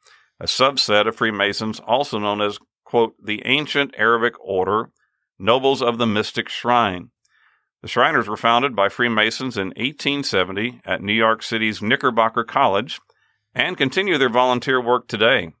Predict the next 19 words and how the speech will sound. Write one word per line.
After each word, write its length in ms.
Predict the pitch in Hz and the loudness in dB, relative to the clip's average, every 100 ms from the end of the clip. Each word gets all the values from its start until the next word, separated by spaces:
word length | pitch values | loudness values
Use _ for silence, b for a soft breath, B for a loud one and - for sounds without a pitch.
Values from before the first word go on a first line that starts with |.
| - | -10
I 140 | 104 | -8
can 140 | - 131 | -4 -2
remember 220 | 113 104 | 0 0
when 120 | 107 | -2
I 80 | 104 | -2
was 80 | 95 | -2
a 60 | |
kid 320 | 95 180 123 95 | -4 -2 -2 -2
going 320 | 101 104 104 | -2 -2 -4
to 300 | - 107 104 | -6 -6 -4
the 160 | 101 101 | -6 -6
Shrine 480 | - 120 131 127 | -2 2 4 2
Circus, 680 | 117 - 156 - 90 92 - | 0 0 0 0 -4 -4 -6
uh, 240 | 92 92 92 | -6 -6 -6
when 160 | 95 101 | -8 -6
it 60 | 95 | -6
was 200 | 98 95 | -4 -4
in 160 | 98 | -4
the, 80 | 95 | -4